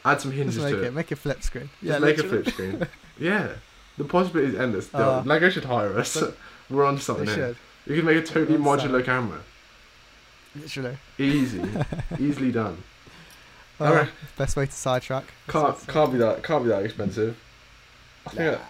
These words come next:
Speaker 1: I, I think, I think that's pretty much it. I think I've covered everything. Just bagging your first
Speaker 2: Covered
Speaker 1: client.
Speaker 2: everything.
Speaker 1: Just D M people. Free jobs.
Speaker 2: The, um,
Speaker 1: Free
Speaker 2: easiest
Speaker 1: jobs,
Speaker 2: thing,
Speaker 1: photos,
Speaker 2: biggest advice of
Speaker 1: pho-,
Speaker 2: this
Speaker 1: photos
Speaker 2: all
Speaker 1: and
Speaker 2: is
Speaker 1: videos. Yeah.
Speaker 2: don't be afraid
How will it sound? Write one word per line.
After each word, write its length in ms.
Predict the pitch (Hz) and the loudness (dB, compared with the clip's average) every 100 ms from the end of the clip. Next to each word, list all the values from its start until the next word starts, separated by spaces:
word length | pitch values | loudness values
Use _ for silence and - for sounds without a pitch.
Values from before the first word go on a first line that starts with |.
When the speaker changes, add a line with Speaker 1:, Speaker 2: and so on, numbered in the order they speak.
| - | -12
Speaker 1:
I, 20 | |
I 20 | 139 | -8
think, 160 | - - | -6 -6
I 40 | |
think 100 | - | -6
that's 180 | 147 127 | -4 -4
pretty 220 | - 123 113 | -2 -4 -4
much 180 | 120 | -4
it. 180 | 151 147 - - | -2 -2 -6 -18
I 40 | - | -8
think 140 | 131 | -6
I've 60 | 135 | -4
covered 240 | 143 147 | -4 -2
everything. 440 | 127 123 - - - - - - - | -2 -2 -4 -8 -10 -18 -20 -20 -6
Just 180 | 151 - | -2 4
bagging 300 | 156 151 147 | 6 6 2
your 80 | |
first 220 | 143 135 131 | 2 2 2
Speaker 2:
Covered 120 | 170 | 0
Speaker 1:
client. 140 | 127 110 | 0 2
Speaker 2:
everything. 120 | - | 4
Speaker 1:
Just 180 | 147 143 - - - | 2 2 -6 -20 -4
D 160 | 147 143 | 2 4
M 160 | 139 | 4
people. 380 | 135 117 101 92 92 - - | 2 -4 -2 -4 -6 -14 -18
Free 300 | - 160 143 | 0 2 4
jobs. 460 | 127 - - - - - | 2 0 -4 -16 -20 -10
Speaker 2:
The, 200 | 135 131 | -4 -2
um, 160 | 131 135 - | -4 -6 -12
Speaker 1:
Free 200 | - 156 | 0 2
Speaker 2:
easiest 180 | 175 131 | 6 4
Speaker 1:
jobs, 160 | 156 - | 4 4
Speaker 2:
thing, 120 | 147 | 6
Speaker 1:
photos, 280 | 143 139 147 | 8 6 4
Speaker 2:
biggest 220 | 170 175 | 2 0
advice 580 | 156 139 135 131 - - | -2 0 0 -2 -8 -12
of 140 | 135 | -10
Speaker 1:
pho-, 140 | - 143 | 2 2
Speaker 2:
this 220 | - - - | 2 -4 -6
Speaker 1:
photos 380 | 139 135 135 127 | 0 2 2 0
Speaker 2:
all 60 | |
Speaker 1:
and 80 | 127 | -2
Speaker 2:
is 280 | 123 107 98 | 0 2 0
Speaker 1:
videos. 140 | 98 - - - - - 120 | -4 -12 -20 -20 -20 -14 -4
Yeah. 180 | 117 107 - | -4 -4 -4
Speaker 2:
don't 220 | 135 135 | -4 -2
be 120 | 147 | -4
afraid 540 | 135 - 131 123 127 | 0 0 0 -2 -6